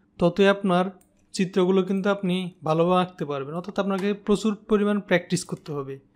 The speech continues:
আমি যেভাবে পারতেছি তা কিন্তু না, আমি অনেক এগুলো প্র্যাকটিস করেছি কিংবা অনেকে এঁকেছি, এই জন্য আমি এগুলা এখন মোটামুটি আঁকতে পারি।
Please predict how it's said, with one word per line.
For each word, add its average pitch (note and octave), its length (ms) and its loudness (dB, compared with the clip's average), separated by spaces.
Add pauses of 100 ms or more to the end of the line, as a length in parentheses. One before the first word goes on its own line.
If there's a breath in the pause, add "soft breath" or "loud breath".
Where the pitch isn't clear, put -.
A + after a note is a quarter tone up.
আমি E3+ 280 4
যেভাবে G3 280 6
পারতেছি G3 460 2
তা F3 200 4
কিন্তু D#3 260 -2
না, C#3+ 120 -4
আমি D#3+ 120 -4
অনেক F3+ 240 -2 (220)
এগুলো E3+ 260 0
প্র্যাকটিস F3 440 -2
করেছি E3+ 380 -6
কিংবা E3+ 260 -2
অনেকে E3 280 0
এঁকেছি, D3 440 -6 (460)
এই E3 100 2
জন্য F3 260 2
আমি F#3 200 2
এগুলা F3 440 0 (180)
এখন F3 180 -2
মোটামুটি E3+ 500 0
আঁকতে - 280 -4
পারি। C#3 220 -4